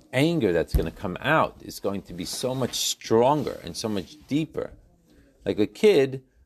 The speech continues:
right, he starts screaming and crying, like, at the drop of a hat, but you give him a lollipop or immediately he stops crying, right?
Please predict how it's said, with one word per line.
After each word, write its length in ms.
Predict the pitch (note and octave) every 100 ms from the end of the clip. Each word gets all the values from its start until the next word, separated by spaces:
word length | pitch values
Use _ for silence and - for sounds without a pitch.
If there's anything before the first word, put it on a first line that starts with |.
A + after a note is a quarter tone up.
| _
right, 260 | A#2 B2+ -
he 80 |
starts 400 | - - D3+ D3
screaming 520 | - - D#3+ D#3 D3 C#3
and 80 |
crying, 400 | C3 C3+ C3 A2+
like, 160 | G#2 G2+
at 60 | G2
the 100 | F#2
drop 260 | A#2 A2
of 80 | G#2
a 80 | F#2+
hat, 240 | G2 E2
but 100 | -
you 80 | G#2+
give 120 | C#3+
him 80 | E3
a 40 | F3
lollipop 460 | G3 F#3 C#3 B2
or 280 | B2+ B2+ B2
immediately 560 | A#2+ A#2+ B2+ B2 A2+ A2
he 60 |
stops 320 | - G#2 -
crying, 380 | - E2 C#2+ B1+ - _ _ - - _ - -
right? 240 | G2+ C3